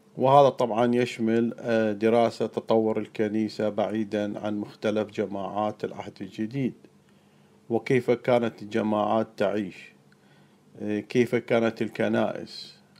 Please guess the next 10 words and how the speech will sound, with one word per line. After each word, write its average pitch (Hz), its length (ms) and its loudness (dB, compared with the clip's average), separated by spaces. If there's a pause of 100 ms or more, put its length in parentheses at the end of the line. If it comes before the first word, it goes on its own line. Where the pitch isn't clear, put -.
المختلفة. 107 840 -2 (540)
هذا 127 340 4
اللاهوت 117 800 0
يرتبط 113 880 0
أيضًا 107 280 -2
بالتاريخ 104 1000 -4 (720)
وبالإصلاحات 104 2500 -2
التي 110 220 -4
حصلت 104 560 -6
في 107 360 -6